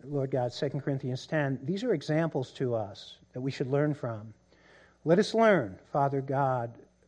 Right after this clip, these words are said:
from Manasseh. Let us be prayerful, Lord God. Let us come against the spiritual powers and the forces, the principalities and the rulers, Lord God.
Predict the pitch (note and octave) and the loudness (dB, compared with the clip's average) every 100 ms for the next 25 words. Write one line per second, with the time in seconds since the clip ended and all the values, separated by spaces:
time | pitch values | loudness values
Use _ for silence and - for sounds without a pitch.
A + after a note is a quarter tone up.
0 | _ _ - E3 D#3 D3+ D3 D#3 G3+ - | _ _ -8 0 2 2 2 0 -2 -8
1 | - - _ _ _ _ - E3 - G#3 | -12 -18 _ _ _ _ 0 2 2 -2
2 | - G3 G#3 - C#3+ B2+ B2+ G#2 A#2+ A2 | 0 2 2 2 -4 -2 -2 -2 -4 -4
3 | G2+ _ D3+ D#3+ - F3+ D3+ G3 F#3+ - | -10 _ -2 -2 0 0 4 6 6 2
4 | - E3 D3+ C3+ - - - - - G#3 | 0 2 2 -2 -10 -20 -18 -16 8 12
5 | G3 F3+ D3+ - F3 F3+ D3+ C3+ C3 C3+ | 12 10 -2 -2 2 4 6 4 2 -2
6 | - F3+ F3+ E3+ A#2 C#3+ C3 E3 D3 - | 0 2 2 2 -4 -4 -2 -2 -2 -4
7 | F3 E3+ C#3+ B2+ A2+ B2+ B2+ E3+ E3+ B2+ | 0 2 2 0 0 -2 2 2 2 0
8 | - A#2+ A#2+ B2+ A#2 | -2 -4 0 0 0